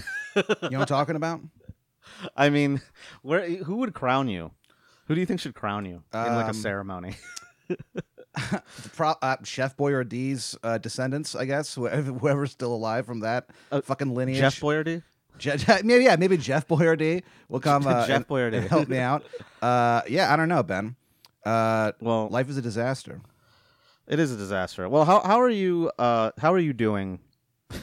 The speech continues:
Speaker 1: Everything else considered. <laughs>
Speaker 2: Oh,
Speaker 1: What's go-,
Speaker 2: okay.
Speaker 1: how are you doing? <laughs> What's
Speaker 2: I'm
Speaker 1: up?
Speaker 2: okay. I'm, I'm playing a lot of music these days, Ben. So that's, uh, you know, doing some, uh, taking up time, start working on different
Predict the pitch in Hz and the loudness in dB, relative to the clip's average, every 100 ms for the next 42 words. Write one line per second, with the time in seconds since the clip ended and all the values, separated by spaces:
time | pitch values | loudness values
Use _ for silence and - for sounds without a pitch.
0 | - 135 131 135 131 117 101 107 - 95 | -2 2 4 4 2 0 0 -2 -6 -8
1 | - 82 82 - - - - 160 160 123 | -6 -8 -8 -12 -18 0 6 6 6 4
2 | 107 - 131 113 92 127 147 139 143 - | 2 4 2 0 0 0 0 -2 -10 -8
3 | 160 - 160 147 110 120 123 120 113 110 | -4 2 6 6 4 4 4 2 -2 0
4 | 131 120 117 110 107 123 123 113 - 90 | 0 2 2 2 2 0 0 -2 -6 -10
5 | - 92 87 - 92 92 101 - 95 90 | -6 -4 -4 -6 -4 -4 -6 -6 -4 -2
6 | 92 101 - 101 92 92 92 _ _ _ | -2 -6 -4 -4 -2 -2 -4 _ _ _
7 | _ _ _ - 165 131 151 127 127 127 | _ _ _ -6 0 2 2 2 0 0
8 | - 123 120 117 113 110 107 107 104 92 | -2 -4 -2 -2 0 0 0 0 -2 -6
9 | - 123 113 110 104 - 117 123 135 131 | -4 -4 -2 -4 -4 -4 -2 -2 -2 -4
10 | - _ - - - 85 101 107 120 104 | -10 _ -10 -10 -8 -8 -4 -4 -4 -4
11 | 104 98 - 101 95 | -4 -6 -6 -8 -8